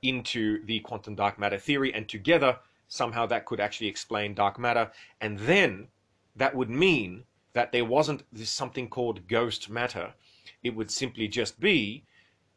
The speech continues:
regular, normal matter that's been s-, stretched so far apart that it's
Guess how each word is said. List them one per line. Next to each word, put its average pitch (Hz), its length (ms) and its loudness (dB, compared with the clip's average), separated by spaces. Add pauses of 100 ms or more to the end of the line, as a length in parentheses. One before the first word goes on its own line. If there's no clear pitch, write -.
(200)
regular, 147 640 4
normal 131 420 4
matter 123 480 0
that's 117 220 0
been 113 200 -4
s-, - 440 -10 (180)
stretched - 840 2
so 156 300 2
far 143 320 8
apart 131 420 6
that 113 140 0
it's - 160 -6